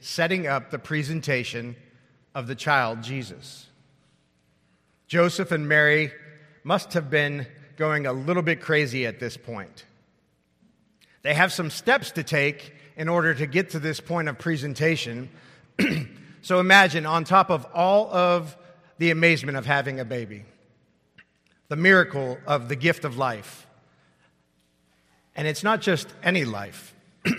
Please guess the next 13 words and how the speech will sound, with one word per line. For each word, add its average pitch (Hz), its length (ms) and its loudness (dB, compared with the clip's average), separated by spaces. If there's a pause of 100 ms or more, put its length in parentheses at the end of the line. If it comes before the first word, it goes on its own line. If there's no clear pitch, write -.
(1080)
Joseph 190 380 2
and 160 140 0
Mary 170 280 6
knew 151 320 0
that 123 160 -6
this 160 200 -6
was 143 320 0
Jesus 123 760 -8
that 117 180 -10
we 139 100 -6
were 131 140 -4
talking 151 380 -2
about. 95 280 -10